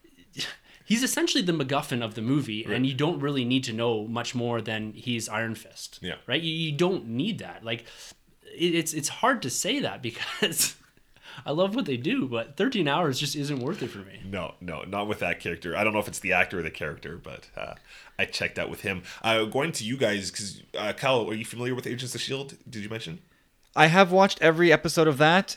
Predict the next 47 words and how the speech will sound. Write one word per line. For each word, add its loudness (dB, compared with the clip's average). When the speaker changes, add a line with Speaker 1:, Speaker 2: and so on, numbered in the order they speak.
Speaker 3:
uh, -2
and 4
Agent 2
Carter, 8
so -2
yeah. 6
Speaker 2:
Okay. 0
Speaker 3:
That, 0
that's 4
also 6
a, 0
a 2
grand 4
time 4
commitment. 0
Speaker 1:
Yeah. 2
Speaker 2:
<laughs> -4
So, 4
so -2
with -6
those -2
two -4
series, -2
do -10
you -6
f-, -14
see -2
those -4
shows 0
going -6
the -8
same -6
route -6
as -8
the -6
Netflix? -6
Are -8
they -6
separating -6
from -12
the -8
M -8
C -6
U -4
as -8
well, -4
or, -8